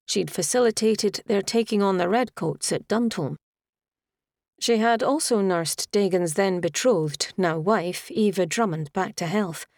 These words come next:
Had it not been for Brina's potent sleeping concoction administered to the Redcoats' food, they would never have had the advantage that garnered their victory. He owed her.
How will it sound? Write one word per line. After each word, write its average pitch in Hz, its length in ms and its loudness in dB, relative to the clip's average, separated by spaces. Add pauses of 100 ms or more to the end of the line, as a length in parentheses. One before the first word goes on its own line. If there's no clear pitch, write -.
(640)
Had - 140 -8
it 220 60 -2
not 240 200 -2
been 208 160 0
for - 140 -6
Brina's 185 500 -2
potent 214 480 -4
sleeping 214 400 -2
concoction 175 680 -4 (360)
administered 214 640 2
to - 240 -4
the 180 100 2
Redcoats' 202 540 0
food, - 360 -2 (640)
they 156 140 -8
would 147 180 -8
never 240 300 -4
have 226 120 -2
had 190 200 -4
the 190 120 -4
advantage 170 640 -2
that - 220 -8
garnered 180 540 -2
their 175 160 0
victory. 165 600 -4 (920)
He - 200 -4
owed 180 340 -2
her. 170 300 -10